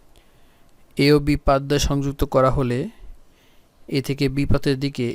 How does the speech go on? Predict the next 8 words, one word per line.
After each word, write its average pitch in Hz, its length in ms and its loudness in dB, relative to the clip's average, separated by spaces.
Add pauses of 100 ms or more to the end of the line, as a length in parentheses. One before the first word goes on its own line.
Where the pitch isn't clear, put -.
(140)
ইলেকট্রন 135 420 -2
প্রবাহিত 139 320 0 (100)
হবে, 139 200 0 (380)
বি 131 280 -2
পাতের 131 320 -2 (220)
ভর 127 200 -2
হ্রাস 131 280 -2
পাবে 143 200 -2